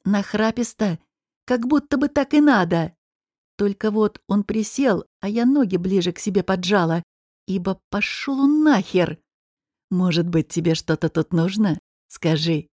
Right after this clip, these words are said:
не стесняйся. Я помогу, чем смогу". Голос до муторного мягкий, вкрадчивый, а сам он одно сплошное розовое облачко, блядь. Ну, как минимум, купить мою благосклонность мужик за сорок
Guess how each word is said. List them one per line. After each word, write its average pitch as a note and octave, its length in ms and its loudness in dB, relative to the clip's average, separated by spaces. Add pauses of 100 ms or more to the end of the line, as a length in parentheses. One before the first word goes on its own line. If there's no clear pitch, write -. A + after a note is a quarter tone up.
не E3 140 0
стесняйся. E3+ 800 -2 (340)
Я G3+ 180 2
помогу, D#4+ 460 0
чем D3 200 -2
смогу". D#3+ 520 -2 (640)
Голос G#3 520 -2
до A3 240 0
муторного G#3 640 2
мягкий, A3+ 600 2
вкрадчивый, G3+ 800 -2 (460)
а A3 140 -6
сам D4 340 2
он A3+ 140 4
одно A#3 320 -2
сплошное D4 540 0
розовое C4 400 2
облачко, F#3 580 0
блядь. F3 460 -2 (600)
Ну, B3+ 360 4 (260)
как B3 200 -4
минимум, A3+ 640 4 (160)
купить C#4 420 0
мою A#3+ 260 2
благосклонность A3+ 880 2
мужик G#3+ 340 2
за G#3+ 120 2
сорок A#3 400 0